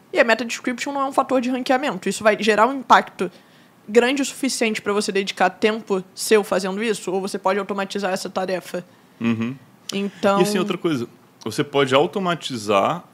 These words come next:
Speaker 2: o básico, por exemplo, crie um title, uma meta description e um U R L amigável pra palavra viagem. E coloque numa tabela. O, fa-, faz esse comando, é muito legal.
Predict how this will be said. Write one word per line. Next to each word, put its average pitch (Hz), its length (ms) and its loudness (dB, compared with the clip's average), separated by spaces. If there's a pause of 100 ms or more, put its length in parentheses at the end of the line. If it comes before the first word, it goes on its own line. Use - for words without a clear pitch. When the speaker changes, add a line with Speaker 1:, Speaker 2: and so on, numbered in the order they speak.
(400)
Speaker 2:
o - 80 -4
básico, 101 560 2
por 127 160 0
exemplo, 104 340 -2 (1120)
crie 185 400 -2
um 175 240 -2
title, 143 840 -2 (100)
uma 107 100 -4
meta 117 220 -2
description 123 720 -6
e 143 40 -4
um 139 100 -4
U 139 60 0
R 127 160 0
L 117 340 0
amigável 110 640 -2
pra 117 160 -4
palavra 110 480 0
viagem. 104 440 0 (920)
E - 20 -20
coloque 120 320 4
numa 135 120 -2
tabela. 113 440 2
O, 117 200 -12
fa-, 165 120 -12
faz 220 300 0
esse 202 160 -4
comando, 120 220 0
é 117 40 2
muito 127 160 -2
legal. 131 300 2